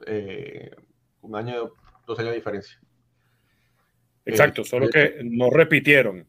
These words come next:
Speaker 1: No repitieron,
Speaker 2: O sea,
Speaker 1: pero
Speaker 2: repitieron tres años después, pero en años consecutivos,
Speaker 1: Sí.
Speaker 2: setenta y siete setenta y ocho.
Speaker 1: Correcto. Mira, eh, ¿qué te parece? Me parece que Filadelfia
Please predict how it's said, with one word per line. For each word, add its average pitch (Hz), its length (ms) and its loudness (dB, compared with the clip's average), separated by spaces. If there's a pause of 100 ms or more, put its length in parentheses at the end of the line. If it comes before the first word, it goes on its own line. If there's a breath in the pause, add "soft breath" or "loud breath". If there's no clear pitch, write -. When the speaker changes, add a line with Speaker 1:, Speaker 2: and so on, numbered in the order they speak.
Speaker 1:
No 117 100 -8
repitieron, 120 360 -2
Speaker 2:
O - 20 4
sea, 110 60 2
Speaker 1:
pero 104 120 -2
Speaker 2:
repitieron 131 400 2 (380)
tres 143 240 4
años 165 200 4
después, 147 420 0
pero 117 300 -6
en 123 200 -2
años 165 240 -2
consecutivos, 196 880 -6 (280)
Speaker 1:
Sí. - 180 -16 (160)
Speaker 2:
setenta 123 360 -6
y - 20 -6
siete 143 220 0
setenta 139 340 -2
y 104 40 -6
ocho. 95 180 -10 (600)
Speaker 1:
Correcto. 87 500 -12 (1160)
Mira, 135 460 0 (1300)
eh, 101 960 -6 (1120)
¿qué 147 100 0
te 165 120 0
parece? 147 300 4
Me 147 120 4
parece 160 380 4
que 175 120 -4
Filadelfia 143 800 -2